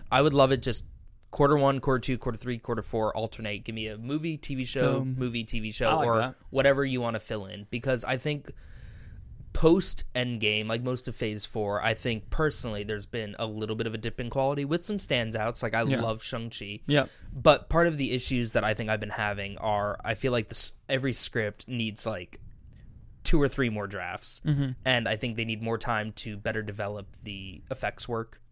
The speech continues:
Speaker 2: Yes,
Speaker 1: And
Speaker 2: big time.
Speaker 1: I think that the movies need to stop using the volume, personally.
Speaker 2: Mm-hmm.
Speaker 1: I
Speaker 2: Or just use it better.
Speaker 1: Yeah.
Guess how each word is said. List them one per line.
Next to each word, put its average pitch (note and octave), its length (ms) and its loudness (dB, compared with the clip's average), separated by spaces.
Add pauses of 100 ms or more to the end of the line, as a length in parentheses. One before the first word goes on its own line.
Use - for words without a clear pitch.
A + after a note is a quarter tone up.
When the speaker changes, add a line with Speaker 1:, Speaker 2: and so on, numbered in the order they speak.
(220)
Speaker 2:
Yes, B2 340 4
Speaker 1:
And G2 80 -4
Speaker 2:
big C3+ 200 4
time. B2 340 -4
Speaker 1:
I C3 80 6
think A#2 220 0
that A2 120 0
the A#2+ 60 -8
movies A2+ 260 -2
need A2 160 -6
to G#2+ 80 -6
stop - 380 2
using A2+ 280 -12
the D3 60 -14
volume, A#2+ 480 -6
personally. B2+ 560 -6
Speaker 2:
Mm-hmm. C#3+ 280 4 (280)
Speaker 1:
I G#2+ 240 2
Speaker 2:
Or F#3+ 340 10
just C#3 380 0
use D#3 300 8
it C3 120 4
better. - 340 2 (260)
Speaker 1:
Yeah. B2 160 2